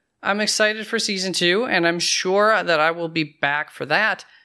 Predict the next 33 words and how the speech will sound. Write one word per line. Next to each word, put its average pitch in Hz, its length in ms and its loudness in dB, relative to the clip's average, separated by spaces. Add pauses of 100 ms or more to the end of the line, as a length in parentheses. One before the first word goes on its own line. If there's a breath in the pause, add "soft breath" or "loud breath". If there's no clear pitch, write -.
(140 soft breath)
Maybe 240 240 0
this 196 220 0
time 226 240 2
I'll 190 80 2
join 185 300 2
in 190 140 2
on 170 120 2
the 160 80 -2
weekly 175 320 -2
conversation 175 760 0
so 170 280 2
I 160 200 0
can 160 220 -2
bathe 170 380 0
in 170 160 0
the 156 80 2
glory 160 520 2
when 143 200 0
I 143 100 2
call 160 340 0
something 160 360 0
out 160 220 -2 (100)
so 185 360 0
early 160 300 4
on, 165 320 2
like 147 360 -4
the 156 80 0
man 147 300 2
behind 147 400 0
the 143 60 -2
curtain 160 380 -4
thing. 208 460 -2 (300)
But 165 280 0